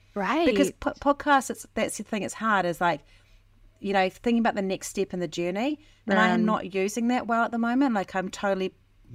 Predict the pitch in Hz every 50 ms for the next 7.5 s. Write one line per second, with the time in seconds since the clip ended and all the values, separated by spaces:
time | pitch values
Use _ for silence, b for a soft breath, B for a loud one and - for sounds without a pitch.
0 | 113 101 - - 113 120 120 135 233 214 - - - - - - 370 403 - 320
1 | - - 381 403 - - 294 254 - 262 226 185 - 165 175 151 170 196 185 208
2 | 277 285 247 - - 208 202 202 - - - - 214 208 202 202 - 185 170 -
3 | _ - - - 202 196 202 214 - 208 190 - - 180 180 180 - 185 175 180
4 | 170 170 160 - - 185 190 - - - - - B B B B B B B B
5 | 202 190 190 185 202 233 214 190 - - - 202 190 202 208 220 262 311 320 -
6 | - b b b b b b - 226 214 196 240 240 - - - - - 220 214
7 | - - 196 180 170 170 170 - -